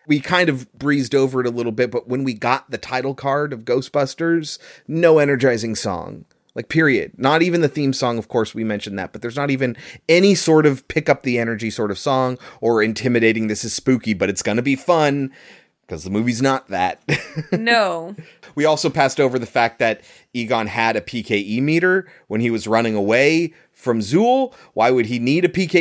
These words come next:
Speaker 1: E meter? But I think they revealed it through the rest of the movie. It's like a hot and cold sort of dowsing rod. So
Speaker 2: Yes.
Speaker 1: whichever way he turns indicates where the ghost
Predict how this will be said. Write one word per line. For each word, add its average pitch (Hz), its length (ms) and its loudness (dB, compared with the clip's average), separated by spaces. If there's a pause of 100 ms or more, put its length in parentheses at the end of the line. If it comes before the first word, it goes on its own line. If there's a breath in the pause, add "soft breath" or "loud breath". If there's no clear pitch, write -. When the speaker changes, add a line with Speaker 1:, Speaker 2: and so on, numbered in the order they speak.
Speaker 1:
E 160 120 -2
meter? 156 280 2
But 180 560 0 (280)
I 117 80 0
think 131 200 -2
they 123 100 4
revealed 107 360 0
it 101 120 -2
through 104 120 -6
the 95 80 -6
rest 95 260 -2
of 92 60 -12
the 90 60 -6
movie. 95 340 -2
It's 98 280 -10
like 101 180 0
a 92 100 0
hot 104 300 0
and 95 120 -12
cold 92 340 -2
sort 98 200 -6
of 80 100 -10
dowsing 90 440 -4
rod. 65 380 -12 (260 loud breath)
So 208 180 -4
Speaker 2:
Yes. 190 180 0
Speaker 1:
whichever 127 200 -2
way 117 120 0
he 107 120 -4
turns 117 680 -2
indicates 107 540 -4
where 104 200 2
the 92 120 -4
ghost 92 480 -4